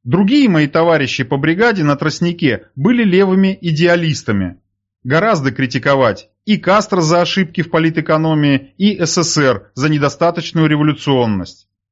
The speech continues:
Переводчик был, можно сказать, кубинским диссидентом, но таким, который за светлый образ для сравнения взял С С С Р. Если бы я ему сказал, что у нас диссиденты лелеют образ С Ш А, он бы страшно удивился.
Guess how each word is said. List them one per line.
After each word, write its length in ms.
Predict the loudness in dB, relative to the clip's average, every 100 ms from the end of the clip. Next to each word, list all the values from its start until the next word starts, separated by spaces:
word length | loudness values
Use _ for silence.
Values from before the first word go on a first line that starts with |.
| _ _
Переводчик 600 | -2 0 2 0 0 -2
был, 440 | 0 2 2 0 -4
можно 340 | 0 2 2
сказать, 460 | 0 -2 0 0 0
кубинским 560 | -2 2 2 2 2 4
диссидентом, 840 | 2 0 2 2 2 0 -4 -6 _ _
но 160 | 0 2
таким, 560 | -2 0 0 0 -2 _ _ _
который 340 | -4 0 2
за 140 | 2 0
светлый 520 | -2 -2 2 0 2
образ 420 | 0 2 0 -2
для 140 | 0 -2
сравнения 640 | 0 0 0 2 4 2
взял 360 | 2 0 0 -2
С 180 | -4 -2
С 100 | -2
С 60 |
Р. 300 | 0 -2 -4 _ _ _ _ _ _ _
Если 360 | -4 -2 2 2
бы 160 | 2 2
я 160 | 2
ему 160 | 2 0
сказал, 480 | 0 -2 2 0 0
что 180 | 0 0
у 40 |
нас 240 | 2 0
диссиденты 640 | -4 -6 -2 0 2 2 0
лелеют 520 | 0 2 2 0 -2
образ 360 | -2 0 -2 -2
С 140 | -4
Ш 200 | -2 0
А, 240 | 0 -2 -8 _ _
он 220 | 0 2 2
бы 80 |
страшно 480 | -2 -2 -2 0 0
удивился. 760 | 2 0 2 2 0 -6 -12